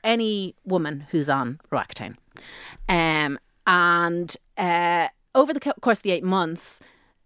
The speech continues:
um, Evie's been going in and getting her, her own pregnancy kits. Um, and th-, there's always a story. Like, there's always a story of somebody who passed a comment or smirked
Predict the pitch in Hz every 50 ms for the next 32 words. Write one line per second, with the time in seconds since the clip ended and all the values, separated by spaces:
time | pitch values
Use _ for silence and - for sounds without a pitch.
0 | _ _ - 196 175 170 170 165 165 165 160 - - 247 247 214 214 165 - -
1 | 170 156 143 151 147 147 147 147 143 139 127 131 - - 143 135 127 113 - -
2 | - 160 143 135 135 139 135 135 127 127 - - - 139 120 120 117 120 113 117
3 | 127 - _ _ _ _ - - 147 156 - - - - _ _ _ _ - -
4 | - _ - 143 143 143 139 139 139 143 131 117 - _ _ _ _ _ - 190
5 | 190 202 208 214 - 254 254 262 311 330 349 359 294 262 - 330 339 349 269 180
6 | - 151 165 - 185 185 190 247 240 254 254 254 254 254 240 233 - - 233 214
7 | 202 202 180 160 - - - 233 226 240 247 226 240 226 233 233 226 226 214 202
8 | 190 180 170 165 160 151 - 160 139 151 196 - - - 240 226 226 226 220 208
9 | 190 202 208 180 - 185 160 156 147 147 151 160 - - - 202 180 175 175 175
10 | - - - -